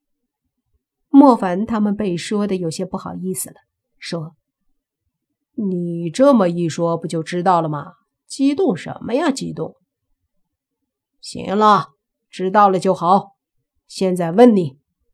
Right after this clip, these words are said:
怕不怕？震不震惊？”妖道问道。莫凡说：“有啥好怕的？你不是都说了，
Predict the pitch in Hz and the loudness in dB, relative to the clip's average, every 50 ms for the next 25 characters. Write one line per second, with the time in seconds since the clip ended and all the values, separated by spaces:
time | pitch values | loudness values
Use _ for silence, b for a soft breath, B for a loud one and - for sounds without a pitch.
0 | _ _ _ - - - 175 165 165 - - 175 175 170 - - 214 - - _ | _ _ _ -14 -8 -4 -4 -4 -4 -2 -4 -4 -2 2 4 4 4 4 0 _
1 | _ _ _ _ _ _ _ _ _ _ _ - - 262 285 240 180 196 180 208 | _ _ _ _ _ _ _ _ _ _ _ 2 4 6 6 6 4 0 2 4
2 | 226 233 208 208 269 285 262 - - - _ _ _ _ _ _ _ _ _ _ | 4 4 6 6 6 6 6 4 2 -12 _ _ _ _ _ _ _ _ _ _
3 | _ _ _ _ _ _ _ _ - 185 180 165 165 170 - 165 156 156 160 165 | _ _ _ _ _ _ _ _ -6 -4 -4 -4 -4 -4 -6 -6 -8 -6 -8 -10
4 | 147 143 147 - _ _ _ _ _ _ _ _ _ _ _ _ _ _ _ _ | -10 -10 -14 -18 _ _ _ _ _ _ _ _ _ _ _ _ _ _ _ _
5 | _ - 214 202 185 - 165 165 156 - 170 160 165 185 _ _ _ _ _ _ | _ -2 0 0 0 0 -4 -8 -8 -8 -10 -10 -12 -14 _ _ _ _ _ _
6 | _ _ _ _ _ _ _ _ _ _ _ _ _ _ _ _ _ _ _ _ | _ _ _ _ _ _ _ _ _ _ _ _ _ _ _ _ _ _ _ _
7 | _ - 233 214 196 175 160 156 156 - - 180 180 208 247 294 - 220 170 151 | _ -6 -2 0 2 2 0 0 -2 -4 -2 2 4 4 4 4 4 2 0 0
8 | 151 - - 170 165 147 147 151 139 - _ _ _ _ _ _ - 196 175 156 | -2 -6 -10 -8 -8 -10 -12 -14 -18 -20 _ _ _ _ _ _ -4 -2 -2 -2
9 | 147 - 156 - 202 190 196 208 208 208 - 254 262 269 262 233 185 156 143 143 | -4 -6 -4 -4 -2 0 0 0 0 2 4 6 6 6 6 6 4 2 0 -4
10 | _ | _